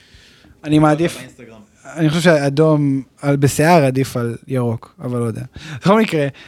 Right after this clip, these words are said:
Speaker 2: כן.
Speaker 1: אמ,
Speaker 2: הפועל.
Speaker 1: לא, אני שונא את הפועל, זה לא <laughs> כן, יש לנו מאזין אוהד הפועל, אותך אני אוהב, את, את הפועל עצמה אני לא
Speaker 2: בית"ר, נכון?
Speaker 1: אני אוהד בית"ר.
Speaker 2: מתבייש לך.
Speaker 1: אני אוהד ביתר שרוף. אמ, כן.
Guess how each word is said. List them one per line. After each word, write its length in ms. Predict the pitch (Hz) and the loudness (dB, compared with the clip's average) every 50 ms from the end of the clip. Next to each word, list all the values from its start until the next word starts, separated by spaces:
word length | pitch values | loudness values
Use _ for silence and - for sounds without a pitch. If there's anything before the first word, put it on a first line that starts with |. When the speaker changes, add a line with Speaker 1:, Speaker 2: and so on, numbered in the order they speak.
| - 123 117 110 - - | -20 -20 -20 -20 -20 -8
Speaker 2:
כן. 80 | 147 156 160 156 156 156 156 | -2 2 4 6 8 8 6
Speaker 1:
אמ, 140 | 151 151 147 - _ _ - - | 6 4 0 -6 _ _ -20 -20
Speaker 2:
הפועל. 340 | - - 123 127 135 117 113 113 117 - _ _ _ _ _ _ _ _ _ _ - | -20 -18 -16 -14 -14 -14 -16 -18 -20 -20 _ _ _ _ _ _ _ _ _ _ -6
Speaker 1:
לא, 160 | 160 165 151 143 | -2 0 2 2
אני 100 | 135 127 | 2 2
שונא 240 | - 147 139 143 | 2 2 2 4
את 80 | 135 123 | 2 2
הפועל, 280 | 123 - - 117 113 123 127 - - - | 0 -4 -6 -6 -6 -6 -8 -12 -10 -6
זה 100 | 135 135 | -4 -2
לא 260 | 139 135 131 127 120 117 - - - - - - - _ _ _ - - - | 0 0 0 -2 -4 -8 -12 -16 -20 -20 -20 -20 -20 _ _ _ -20 -20 -20
<laughs> 120 | - - 185 180 - - 208 208 - 202 - - - - - 196 208 214 226 196 - - - - - 175 170 165 147 - - - - - - - - - - - - - - - - | -18 -18 -16 -16 -14 -14 -14 -14 -14 -14 -14 -14 -14 -12 -12 -10 -8 -8 -8 -8 -10 -10 -12 -12 -12 -10 -8 -6 -8 -8 -8 -12 -20 -20 -20 -20 -20 -18 -14 -12 -12 -12 -12 -8 -4
כן, 140 | - 123 120 147 | -2 0 2 4
יש 120 | 165 202 | 4 4
לנו 120 | 220 208 | 4 6
מאזין 300 | 185 175 175 160 196 220 | 6 4 4 4 4 4
אוהד 140 | 202 175 156 | 4 4 2
הפועל, 260 | 151 - 147 139 135 | 2 0 0 0 0
אותך 160 | 139 135 - 185 185 | 0 0 2 4 4
אני 120 | 180 170 160 | 6 6 4
אוהב, 320 | 156 156 143 135 131 139 | 4 4 2 2 0 0
את, 140 | 143 143 147 | -2 0 0
את 280 | 151 147 - _ - | 0 -2 -2 _ -6
הפועל 320 | 147 - - 196 202 196 185 | -4 0 2 4 6 6 6
עצמה 280 | - - 180 180 170 | 4 2 0 2 2
אני 140 | 160 143 139 | 2 2 2
לא 120 | 139 143 135 | 2 2 0
Speaker 2:
בית"ר, 180 | 131 127 120 120 123 | 0 -4 -8 -10 -12
נכון? 260 | - - 139 165 196 202 | -14 -14 -14 -16 -14 -6
Speaker 1:
אני 140 | 151 143 151 | 0 2 4
אוהד 120 | 156 147 | 4 4
בית"ר. 320 | 135 139 135 127 131 113 110 | 4 4 2 2 0 -4 -6
Speaker 2:
מתבייש 360 | 113 113 110 110 160 - - - - | -6 -10 -14 -20 -20 -20 -20 -20 -20
לך. 60 | - - - - - - - - - - _ _ 139 | -20 -20 -20 -20 -20 -18 -18 -18 -18 -20 _ _ -2
Speaker 1:
אני 60 | 135 | 0
אוהד 100 | 135 131 | 2 4
ביתר 320 | 127 135 135 - 135 127 127 | 4 4 4 4 2 0 0
שרוף. 540 | - - 123 123 123 113 - - - - - - - | 0 -2 -2 0 0 -2 -2 -6 -12 -16 -14 -6 -2
אמ, 680 | 127 127 127 131 135 135 139 139 139 139 139 135 139 151 - _ _ _ _ - 139 | 2 4 6 6 8 8 6 6 6 4 4 2 0 -4 -8 _ _ _ _ -12 -6
כן. 220 | 135 131 123 117 | -4 -4 -4 -4